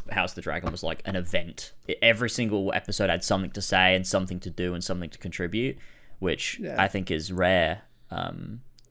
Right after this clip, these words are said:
Speaker 1: in, in the way
Speaker 2: Ve-
Speaker 1: that it did it.
Speaker 2: Very rare and hard to do for a first season.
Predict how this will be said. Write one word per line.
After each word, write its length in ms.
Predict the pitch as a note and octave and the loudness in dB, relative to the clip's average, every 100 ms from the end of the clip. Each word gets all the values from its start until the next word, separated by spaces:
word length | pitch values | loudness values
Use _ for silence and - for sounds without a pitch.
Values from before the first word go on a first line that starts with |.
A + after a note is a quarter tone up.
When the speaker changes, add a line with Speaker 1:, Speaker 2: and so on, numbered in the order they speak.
| - - | -12 -8
Speaker 1:
in, 160 | D#2+ | -6
in 220 | D2+ F2+ | -4 -2
the 60 | F2+ | -2
way 220 | E2+ F#2 | 2 2
Speaker 2:
Ve- 60 | F2+ | 2
Speaker 1:
that 120 | F2+ | -2
it 120 | - | -4
did 160 | F2 D#2 | -6 -6
it. 140 | D#2 - - - _ - | -6 -10 -20 -20 _ -10
Speaker 2:
Very 480 | C#3+ C#3 D3 C#3+ | -2 4 6 6
rare 240 | C3+ C3 B2+ | 4 2 2
and 140 | C3+ | 0
hard 240 | C3+ C#3 - | 0 0 -2
to 120 | C3+ | -4
do 240 | C3+ C3 | -2 -4
for 180 | - C3+ | -4 -6
a 40 | B2 | -6
first 320 | - - - | -8 -8 -6
season. 380 | - G2+ - | -6 -10 -14